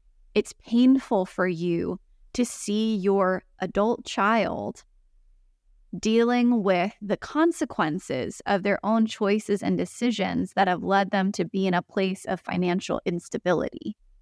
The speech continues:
That is enabling behavior as well.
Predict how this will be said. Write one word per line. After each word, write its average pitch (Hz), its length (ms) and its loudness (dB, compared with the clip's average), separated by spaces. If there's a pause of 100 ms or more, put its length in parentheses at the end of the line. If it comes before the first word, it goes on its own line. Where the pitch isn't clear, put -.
(420)
That 208 380 4
is 220 160 2
enabling 196 640 2
behavior 190 500 0
as 170 180 -2
well. 214 240 6